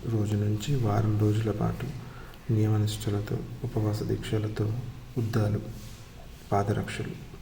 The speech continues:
తయారు చేసి, పాదుకలు ఒక చే-, కొత్త చేటలో నుంచి ఊరేగింపుగా కురుమూర్తి దేవస్థానానికి తీసుకెళ్తారు.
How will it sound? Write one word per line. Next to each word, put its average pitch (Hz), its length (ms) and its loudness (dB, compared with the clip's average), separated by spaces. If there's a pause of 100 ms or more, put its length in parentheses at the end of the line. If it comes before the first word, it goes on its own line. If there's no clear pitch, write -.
(720)
తయారు 104 400 0
చేసి, 107 240 -4 (1000)
పాదుకలు 107 600 2 (460)
ఒక - 300 -2
చే-, 110 80 4
కొత్త - 400 0
చేటలో 110 260 2
నుంచి 110 540 2
ఊరేగింపుగా 117 840 4 (760)
కురుమూర్తి 117 460 4
దేవస్థానానికి 110 840 2
తీసుకెళ్తారు. - 760 0